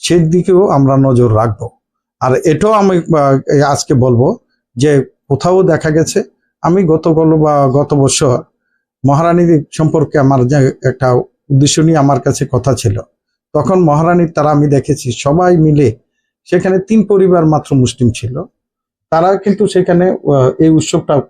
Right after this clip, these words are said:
উ-, উদ্দীপনার সাথে করেছে। ঠিক তেমনিভাবে সব জায়গায় যেন হয়, সেই জায়গায় উদ্দীপনা যেন সবার মধ্যে থাকে, সেটার জন্য আবেদন আমি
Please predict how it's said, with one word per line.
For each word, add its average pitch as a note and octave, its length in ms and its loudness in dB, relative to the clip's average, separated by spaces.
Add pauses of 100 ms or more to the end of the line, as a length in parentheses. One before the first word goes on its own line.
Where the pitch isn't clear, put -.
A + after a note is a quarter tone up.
(120)
উ-, E3 180 0
উদ্দীপনার E3 440 0
সাথে C#3 280 -4
করেছে। A2 380 -4 (600)
ঠিক B3 160 -2
তেমনিভাবে G3+ 540 2
সব D#3 280 -2
জায়গায় F3 300 0
যেন C3 180 2
হয়, B2+ 300 0 (460)
সেই D3 220 0
জায়গায় D#3 220 2
উদ্দীপনা C#3+ 420 0
যেন C3+ 220 0
সবার D#3 300 -2
মধ্যে C3+ 320 0
থাকে, - 280 -6
সেটার D3 380 -2
জন্য C#3+ 220 2
আবেদন B2+ 480 -2
আমি A#2 180 0